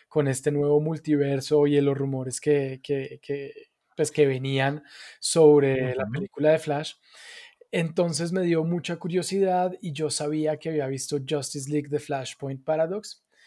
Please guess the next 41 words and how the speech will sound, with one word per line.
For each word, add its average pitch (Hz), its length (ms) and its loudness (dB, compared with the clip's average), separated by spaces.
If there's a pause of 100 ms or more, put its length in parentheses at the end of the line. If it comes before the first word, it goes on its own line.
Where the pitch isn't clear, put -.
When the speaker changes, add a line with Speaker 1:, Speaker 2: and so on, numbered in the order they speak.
(500)
Speaker 1:
pero 185 220 4
no 160 80 0
me 147 80 -4
acordaba 147 400 2
del 147 120 -2
todo 127 360 -8
y 143 160 -4
dije, 127 320 -8
"La 139 120 -2
voy 110 120 -8
a 104 40 -8
volver 123 240 -10
a 151 80 2
ver". 202 160 2 (240)
Y 139 240 2
Speaker 2:
Ujú. 135 40 2
Speaker 1:
nada, 135 240 -2
esa - 160 -10
película 131 360 -6
también 127 280 -12
está 127 260 -10
muy 147 240 -2
chévere. 139 440 0 (300)
Vuelvo 139 680 6
a, 127 480 -2
a, 139 340 -4
a 135 60 -4
caer 139 300 2
en 139 120 -4
cuenta 156 480 4
de 165 60 4
la 160 100 0
diferencia 131 800 -4
de 147 60 4
las 151 160 0
películas 135 540 -10
animadas 127 520 -12
con 147 160 -8
las 139 160 -4
de 127 100 -10
live 123 220 -10